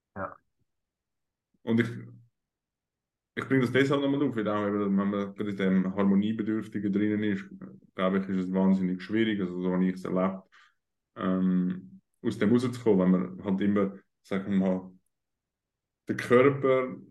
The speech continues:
Speaker 2: und das System einem sagt, oh, wir müssen da schauen, wir müssen da vorsichtig sein, wir dürfen jetzt da nicht so straightforward sein und wir müssen schauen, dass wir es jetzt gut haben mit dieser Person. Ähm,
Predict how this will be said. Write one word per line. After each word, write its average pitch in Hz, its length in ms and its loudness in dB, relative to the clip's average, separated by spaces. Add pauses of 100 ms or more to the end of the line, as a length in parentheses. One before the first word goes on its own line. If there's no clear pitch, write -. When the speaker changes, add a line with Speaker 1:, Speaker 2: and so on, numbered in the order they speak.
(400)
Speaker 2:
und 104 220 -8
das - 100 -18
System 127 500 2
einem 113 180 4
sagt, 107 420 -8
oh, 113 60 -4
wir 110 160 0
müssen 107 200 -4
da 104 80 -2
schauen, 117 240 0
wir 127 80 -4
müssen 104 140 -2
da 104 80 -2
vorsichtig 117 600 -2
sein, 131 200 -2
wir 110 80 2
dürfen 98 240 0
jetzt 98 200 -2
da 101 60 0
nicht 110 160 0
so 120 120 -4
straightforward 113 840 0
sein 120 300 0
und 98 200 2
wir 98 60 2
müssen 98 200 2
schauen, 107 140 0
dass 95 140 -4
wir - 80 -20
es 95 60 -16
jetzt 98 160 -14
gut 123 280 0
haben 127 80 -6
mit 120 120 -8
dieser 110 120 -6
Person. 117 540 -6 (1900)
Ähm, 95 880 6